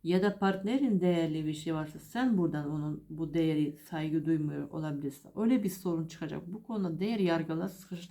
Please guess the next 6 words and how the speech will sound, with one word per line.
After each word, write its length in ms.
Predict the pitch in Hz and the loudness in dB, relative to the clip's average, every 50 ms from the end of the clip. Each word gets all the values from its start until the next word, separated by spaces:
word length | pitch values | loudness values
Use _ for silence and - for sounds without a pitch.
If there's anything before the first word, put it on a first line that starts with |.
| - | -18
sıkışacaksın. 920 | - - - 190 - 190 180 180 180 170 165 151 151 - - - 226 - - _ _ _ _ _ _ _ _ _ _ _ _ _ _ _ _ _ _ _ _ _ _ _ _ _ _ _ _ - _ _ _ _ _ _ - - - _ _ _ _ _ _ - - - _ _ _ _ _ _ _ _ _ _ _ _ _ _ _ _ _ _ _ _ _ - | -20 -18 -16 -12 -10 -8 -8 -8 -6 -6 -6 -6 -6 -8 -12 -14 -16 -16 -16 _ _ _ _ _ _ _ _ _ _ _ _ _ _ _ _ _ _ _ _ _ _ _ _ _ _ _ _ -20 _ _ _ _ _ _ -20 -20 -20 _ _ _ _ _ _ -20 -20 -20 _ _ _ _ _ _ _ _ _ _ _ _ _ _ _ _ _ _ _ _ _ -2
Neden? 520 | 196 208 226 220 208 196 196 208 - - - _ _ | 2 4 4 4 4 2 0 0 -4 -12 -16 _ _
Arkadaş 680 | - 214 226 220 220 - 220 185 208 214 214 - - 180 | -4 -2 -2 -2 -2 -4 -6 -4 -2 -4 -4 -4 -6 -4
ve 300 | 160 170 175 185 185 185 | -2 0 2 0 0 -2
çevre 380 | - - 185 180 160 165 170 | -2 -2 0 0 2 2 4
yüzünde. 500 | 165 160 143 143 - 147 135 - 135 139 | 4 2 2 0 -4 -6 -8 -8 -8 -12